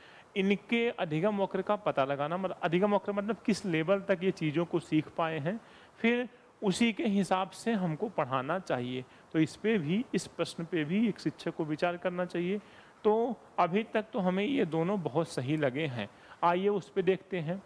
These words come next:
मेरे अलावा इन परिणामों का उपयोग कौन करेगा? मतलब जो परिणाम आ रहे हैं दूसरा शिक्षक भी कर सकता है। ये एक बेकार सा प्रश्न है कि हम सोचें कि कौन करेगा, ये निरर्थक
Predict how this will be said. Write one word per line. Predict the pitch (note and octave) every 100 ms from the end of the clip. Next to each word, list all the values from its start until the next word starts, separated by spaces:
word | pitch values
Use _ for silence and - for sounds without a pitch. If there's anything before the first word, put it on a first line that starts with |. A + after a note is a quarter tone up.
| - - - -
मेरे | F3 G3 G#3 B3
अलावा | A3 G#3 G3+ G#3+
इन | A#3 G#3+
परिणामों | G3 G3+ F#3+ F#3+ G3 G#3
का | G#3+
उपयोग | F3+ F#3 F#3+ F#3+
कौन | E3 D3
करेगा? | C3+ A2+ G#2+ G#2 G#2 - - - -
मतलब | F#3 G#3+ G3
जो | A3
परिणाम | G3 F3+ F3 G3 G#3
आ | - F#3 G#3+
रहे | G#3 D#3+ D3
हैं | C3 C3 D#3+ - - - -
दूसरा | D3+ D#3 G#3
शिक्षक | G3+ G#3 - G3
भी | G#3
कर | G3 G#3
सकता | - F#3+ - F#3+
है। | E3+ G#3 - - - - -
ये | F#3 G#3+ A#3 - -
एक | G#3 G3+ F3
बेकार | D3+ D3+ D#3 F#3+
सा | - F#3
प्रश्न | F3 - D#3+
है | E3
कि | F#3+
हम | F#3
सोचें | - D#3 C#3 F#3+
कि | G3+
कौन | - E3+ F3+
करेगा, | F3 D3+ C#3+ C3 A2 G#2+ - - E3+
ये |
निरर्थक | D#3+ D#3 F#3 F#3 A3+